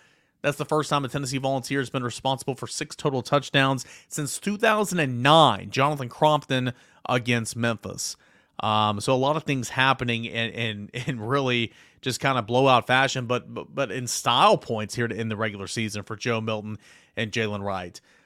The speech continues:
Offensive line was banged up, battered, and bruised. Cooper Mays went down, had to shuffle some things around.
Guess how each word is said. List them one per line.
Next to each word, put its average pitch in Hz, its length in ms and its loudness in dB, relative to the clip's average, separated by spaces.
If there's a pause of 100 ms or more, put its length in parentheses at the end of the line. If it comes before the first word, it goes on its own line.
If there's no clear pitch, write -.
(100)
Offensive 147 500 4
line 139 220 6
was 127 120 -2
banged 139 340 4
up, 135 160 6
battered, 135 320 4
and 127 120 -2
bruised. 139 500 2
Cooper 143 220 -4
Mays 135 280 0
went 127 220 -4
down, 131 300 6
had 127 100 2
to 120 60 2
shuffle 139 340 0
some 127 200 -8
things 123 220 -4
around. 135 560 4